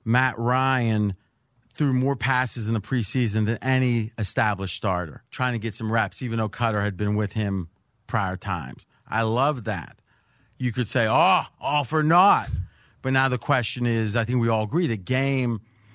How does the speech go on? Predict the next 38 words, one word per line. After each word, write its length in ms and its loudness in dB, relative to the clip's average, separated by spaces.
if 100 0
there's 160 4
any 400 2
game 640 0
the 120 0
result 540 0
probably 340 2
means 360 2
the 120 -2
least, 540 2
it's 180 -4
that 280 0
game 280 -2
where 320 0
everyone, 420 2
both 420 -2
teams 220 -2
get 140 0
out 220 2
of 120 0
their 140 0
game. 720 0
And 160 0
thus 260 2
what 160 -2
we're 180 2
left 280 2
with 180 0
is 120 0
an 80 2
Atlanta 360 2
team. 300 0
What 120 0
was 140 -2
their 100 0
win 180 0
total, 340 0
Fez? 320 -4